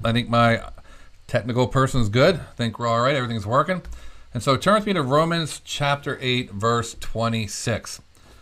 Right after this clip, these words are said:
Uh, we're gonna talk about prayer. And there's a lot of verses in the Bible to talk about prayer, but we're gonna use this one tonight, uh, in verse twenty-seven as well. So Romans chapter eight, verse twenty-six and twenty-seven.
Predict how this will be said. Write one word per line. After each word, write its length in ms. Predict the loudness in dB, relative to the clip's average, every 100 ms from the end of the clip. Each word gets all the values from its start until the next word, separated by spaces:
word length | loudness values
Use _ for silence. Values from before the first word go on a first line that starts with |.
| -16 -8
Uh, 220 | -6 -4
we're 80 | -2
gonna 160 | -2
talk 220 | 2 2 4
about 320 | 2 2 2
prayer. 400 | 2 2 2 -4 _
And 120 | -6
there's 100 | -6
a 60 | 0
lot 180 | 0 0
of 80 |
verses 300 | -2 -4 -4
in 80 | -4
the 60 | 0
Bible 340 | 2 2 0
to 80 | -6
talk 280 | -2 -2 0
about 300 | -2 -2 2
prayer, 240 | 4 4
but 260 | -2 -8 -10
we're 180 | -10 -6
gonna 160 | -4
use 180 | -4 -4
this 200 | -4 -2
one 160 | -4 -2
tonight, 480 | 0 2 2 0 -8 -18 -18 -20 -16 -8
uh, 40 |
in 180 | -4 0
verse 220 | 2 0
twenty-seven 600 | 0 0 0 0 0 2
as 140 | 0 0
well. 200 | 0 0
So 140 | -4
Romans 460 | 0 0 2 0 -4
chapter 480 | -4 -2 -2 -4 -4
eight, 260 | -4 -4 -12 -20 -20 -6
verse 280 | -4 -4 -6
twenty-six 840 | -4 -2 -2 -2 -4 -4 -4 -4
and 140 | -8 -4
twenty-seven. 640 | -4 -2 -4 -6 -6